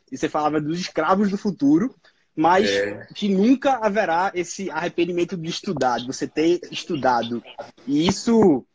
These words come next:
Speaker 1: enfim, me dava um combustível fora do normal, Pablito. Eu
Speaker 2: É,
Speaker 1: queria
Speaker 2: escravo
Speaker 1: fazer um
Speaker 2: do
Speaker 1: desabafo.
Speaker 2: futuro. Eu agradeço, meu irmão. Essa, esse texto é bem bacana. Tem até na internet, pra quem tiver interesse em procurar.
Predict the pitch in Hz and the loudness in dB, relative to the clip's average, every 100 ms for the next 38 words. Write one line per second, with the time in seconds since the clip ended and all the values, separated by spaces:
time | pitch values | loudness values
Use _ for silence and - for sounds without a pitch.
0 | _ - 175 - 165 147 127 139 156 165 | _ 0 0 2 2 2 0 -4 0 2
1 | 180 185 170 190 185 - - 165 170 - | 2 0 -2 0 0 -2 -4 -2 0 0
2 | 165 170 175 151 131 117 127 113 113 - | -2 -2 -4 0 2 2 0 0 -4 -6
3 | - _ _ _ 123 139 147 127 135 139 | -16 _ _ _ 2 4 8 6 6 6
4 | 156 165 170 170 156 160 139 135 135 156 | 8 10 8 6 4 0 2 4 4 2
5 | 151 131 - _ _ _ 135 156 165 131 | 2 -2 -10 _ _ _ 2 4 4 2
6 | 139 143 135 117 110 101 101 _ - - | -2 -4 -8 -6 -6 -10 -12 _ -20 -14
7 | - 135 - 135 - - 165 - 185 220 | -4 -4 -2 -6 -2 0 2 2 2 2
8 | 185 - 135 143 160 - _ 160 156 160 | 2 2 -2 0 -2 -8 _ -4 2 2
9 | 190 196 165 127 147 - 127 143 127 135 | 2 -2 -4 -2 -4 -6 -10 -10 -6 -6
10 | 135 135 135 123 117 117 _ 123 123 120 | -4 -4 -6 -8 -12 -14 _ -6 -4 0
11 | 135 | 0